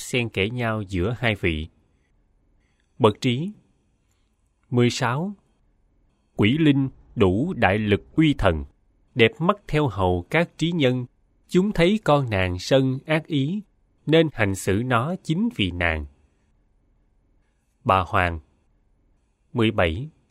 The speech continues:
Chính các thần linh tạo việc trên, hiền nhân đừng phẫn nộ thân hèn, xin Ngài từ mẫn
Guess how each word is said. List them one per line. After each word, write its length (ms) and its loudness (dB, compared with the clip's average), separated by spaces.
Chính 240 0
các 240 2
thần 200 0
linh 280 -2
tạo 200 2
việc 280 -4
trên, 300 0
hiền 320 -2
nhân 320 0
đừng 220 2
phẫn 340 0
nộ 300 0
thân 240 -2
hèn, 280 -2
xin 320 -2
Ngài 220 0
từ 240 0
mẫn 340 -2